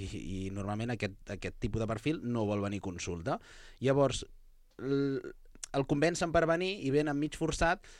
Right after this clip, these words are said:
però com que no tenen ganes de venir, no tenen ga-, bueno, com estan amb una actitud com molt passota de, "Això és el que m'agrada fer i no vull".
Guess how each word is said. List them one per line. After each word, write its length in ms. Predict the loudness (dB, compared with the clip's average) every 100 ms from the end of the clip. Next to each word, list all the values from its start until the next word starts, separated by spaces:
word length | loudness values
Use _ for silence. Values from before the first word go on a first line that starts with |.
| -4
però 160 | 2 4
com 160 | 4 4
que 140 | 4
no 200 | 4 4 4
tenen 260 | 2 2
ganes 380 | 4 4 2 0
de 80 | 0
venir, 380 | 2 2 2 0
no 140 | 0 0
tenen 720 | 0 0 -2 -2 -4 -6 -6
ga-, 340 | -6 -6 -8 -10 -12 -10
bueno, 380 | -4 -2 -2 -4
com 380 | -4 -4 -4 -10 -14 -12
estan 380 | -12 -8 -6 -2
amb 160 | -2
una 80 | -2
actitud 340 | -2 -2 -4 -2
com 180 | -4 -2
molt 240 | 0 2
passota 540 | 2 2 2 2 0 0
de, 160 | 0 -2 -4 -6
"Això 180 | -2 -2
és 40 | 0
el 120 | -2
que 160 | -2 -2
m'agrada 500 | -4 -4 -2 0 -2
fer 240 | 0 0 2
i 180 | 0 -2
no 180 | -4 -2
vull". 280 | 0 -2